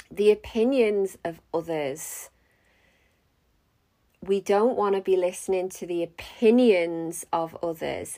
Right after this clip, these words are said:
Help, yes. Support, yes. Um, encouragement, yes. Um, open heart and,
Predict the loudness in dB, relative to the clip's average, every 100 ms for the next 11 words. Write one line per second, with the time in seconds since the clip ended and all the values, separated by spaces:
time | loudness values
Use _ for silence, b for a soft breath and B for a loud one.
0 | -20 -14 -2 0 2 -2 -8 -4 -4 -4
1 | -8 -14 -14 -4 0 2 0 -4 -6 -6
2 | -8 -14 -18 -14 -14 -18 B B B B
3 | B B -12 -8 -6 -6 -8 -8 -10 -10
4 | -12 -18 _ _ _ _ _ -10 -10 -2
5 | 4 6 4 0 -4 -2 -4 -2 -2 -6
6 | -16 -14 -12 -10 -14 -18 b b b b
7 | b b -6 -4 -4 -6 -10 -14 _ _
8 | _ _ _ 6 8 6 0 0 0 0
9 | 4 8 8 6 4 0 -2 -4 -6